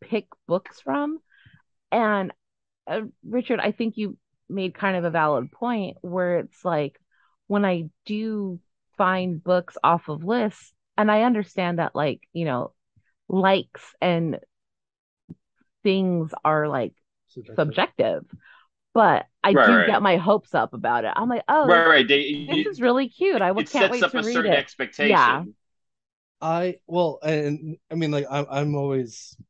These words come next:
Speaker 2: you know, giving you, like, recommendations of books to do as your
Speaker 1: Yeah. Oh, no,
Speaker 2: as,
Speaker 1: but, I
Speaker 2: but,
Speaker 1: mean
Speaker 2: but of course you don't always wanna you know, like, be like, I, I also don't want you to be, like, my extension of, like, choices either. You know, like, I want
Speaker 1: Yeah.
Speaker 2: you to,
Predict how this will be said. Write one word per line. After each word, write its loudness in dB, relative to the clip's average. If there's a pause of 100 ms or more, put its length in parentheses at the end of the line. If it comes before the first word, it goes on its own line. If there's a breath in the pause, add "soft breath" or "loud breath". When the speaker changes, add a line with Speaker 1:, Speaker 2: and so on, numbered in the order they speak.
(240)
Speaker 2:
you -4
know, -6 (220)
giving -8
you, -8
like, -10 (560)
recommendations -8
of -12
books -14
to -20
do -6
as -4
your 4
Speaker 1:
Yeah. -6 (180)
Oh, 4
no, 2
Speaker 2:
as, -10
Speaker 1:
but, 0
I 4
Speaker 2:
but, 4
Speaker 1:
mean 0
Speaker 2:
but -2
of -6
course -4
you -2
don't -2
always -2
wanna -8 (360)
you -2
know, 0
like, -6
be -2
like, -4 (420 soft breath)
I, 4
I 2
also 2
don't -2
want -2
you -4
to -8
be, -2
like, -2
my -2
extension -6
of, -10
like, -6
choices -8
either. -10
You -14
know, -10
like, -10
I 0
want 6
Speaker 1:
Yeah. -6
Speaker 2:
you -10
to, -12